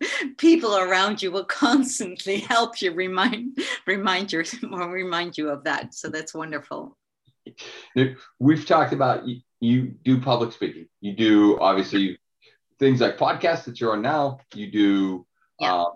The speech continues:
Speaker 2: confer-, virtual conference presentations in the past year. What's your vision for going back to live events? What would you like
Speaker 1: Uh,
Speaker 2: to do as the world goes back to normal?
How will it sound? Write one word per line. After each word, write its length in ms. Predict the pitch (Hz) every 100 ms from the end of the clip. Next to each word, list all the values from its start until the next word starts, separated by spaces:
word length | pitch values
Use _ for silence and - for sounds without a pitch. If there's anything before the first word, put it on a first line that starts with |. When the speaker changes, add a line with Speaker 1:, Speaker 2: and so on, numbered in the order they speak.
| _
Speaker 2:
confer-, 520 | 123 127 127 - 95 92
virtual 420 | 127 127 131 123
conference 560 | 120 113 117 117 113 -
presentations 760 | - 107 101 101 101 104 101
in 60 | 101
the 60 | 98
past 320 | 104 101 -
year. 320 | 104 101 - _ _ _ 110
What's 260 | 139 -
your 140 | 175 135
vision 460 | 113 113 117 110
for 200 | - 104
going 300 | 98 104 101
back 240 | 95 95 -
to 60 | 92
live 380 | 87 85 87
events? 560 | 87 85 95 95 - _ _ _ _ _
What 180 | 98
would 120 | 104 98
you 80 | 95
like 160 | 92
Speaker 1:
Uh, 60 | -
Speaker 2:
to 60 | 85
do 200 | 80 - -
as 80 | 90
the 80 | 95
world 240 | 92 87
goes 160 | 87 80
back 240 | 87 85
to 60 | 87
normal? 440 | 85 87 82 -